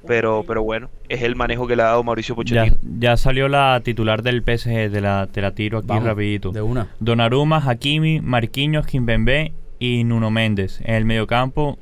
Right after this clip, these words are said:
Speaker 2: Idrissa Gueye, Berratti, Ander Herrera y arriba al frente del ataque que todos esperamos, Neymar, Mbappé y Lionel Messi.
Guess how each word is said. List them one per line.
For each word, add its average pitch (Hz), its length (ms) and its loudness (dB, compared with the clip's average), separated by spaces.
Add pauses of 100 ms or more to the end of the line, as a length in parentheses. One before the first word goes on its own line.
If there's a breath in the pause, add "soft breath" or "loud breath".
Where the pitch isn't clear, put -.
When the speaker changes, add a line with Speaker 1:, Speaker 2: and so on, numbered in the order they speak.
Speaker 2:
Idrissa 120 480 -2
Gueye, 135 480 0 (100)
Berratti, 127 720 0 (140)
Ander 113 300 0
Herrera 139 520 0 (380 loud breath)
y 117 120 -2
arriba 113 360 0
al 127 80 0
frente 117 280 2
del 120 80 0
ataque 117 320 -2
que 123 80 -4
todos 113 280 0
esperamos, 127 680 2
Neymar, 117 580 0 (140)
Mbappé 113 480 -2 (220)
y 113 120 -2
Lionel 101 320 0
Messi. 98 360 -4